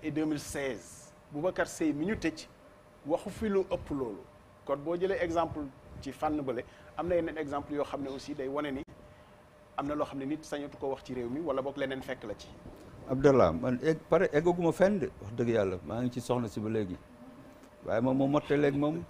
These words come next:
Speaker 2: da nga bàyyi sama xarit Bouba Seye mu noppalu.
Speaker 1: Mhm.
Speaker 2: Ba, ba nga dellu si waat. Waaye doo ma jëlee fii rek sànni ma fee comme ça, foog ni laa ci génn.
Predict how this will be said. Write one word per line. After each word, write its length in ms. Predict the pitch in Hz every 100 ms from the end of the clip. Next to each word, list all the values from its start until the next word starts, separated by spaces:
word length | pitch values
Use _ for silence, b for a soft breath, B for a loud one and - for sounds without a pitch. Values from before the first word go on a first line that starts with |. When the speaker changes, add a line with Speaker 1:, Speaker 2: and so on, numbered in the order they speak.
| -
Speaker 2:
da 100 | 120
nga 100 | 127
bàyyi 260 | 139 135
sama 220 | 127 131 127
xarit 240 | 131 131
Bouba 300 | 113 131 127
Seye 260 | 123 123 110
mu 160 | 120
noppalu. 380 | 123 147 160 165 185 - - - - - - 131
Speaker 1:
Mhm. 80 | 110 101 85
Speaker 2:
Ba, 160 | 101 120
ba 160 | 120 123
nga 100 | 139
dellu 240 | 139 131
si 100 | 127
waat. 180 | 113 101 - - - - - - -
Waaye 200 | - 98
doo 200 | 95 110
ma 120 | 123 117
jëlee 260 | 117 117
fii 140 | 110 117
rek 160 | 139
sànni 240 | 139 123 113
ma 140 | 110
fee 280 | 101 107 101
comme 180 | 107 98
ça, 200 | 101 104
foog 160 | 101 98
ni 120 | 98
laa 140 | 98 95
ci 100 | 90
génn. 200 | 123